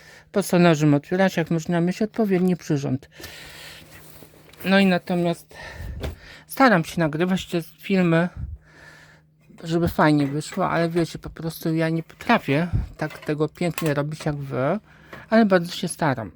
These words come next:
Nie wychodzi mi to oczywiście, ale cały czas nad tym pracuję, żeby było jak najlepiej. No. Natomiast, no, teraz, kochani,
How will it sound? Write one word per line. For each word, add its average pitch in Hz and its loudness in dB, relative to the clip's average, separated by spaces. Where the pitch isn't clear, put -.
Nie 202 2
wychodzi 202 2
mi 151 2
to 143 -6
oczywiście, 143 -6
ale 233 2
cały 202 2
czas - -2
nad 170 0
tym 156 0
pracuję, 151 4
żeby 151 0
było 147 0
jak 156 -2
najlepiej. 131 -2
No. 135 2
Natomiast, 175 0
no, 175 2
teraz, 202 2
kochani, 160 -4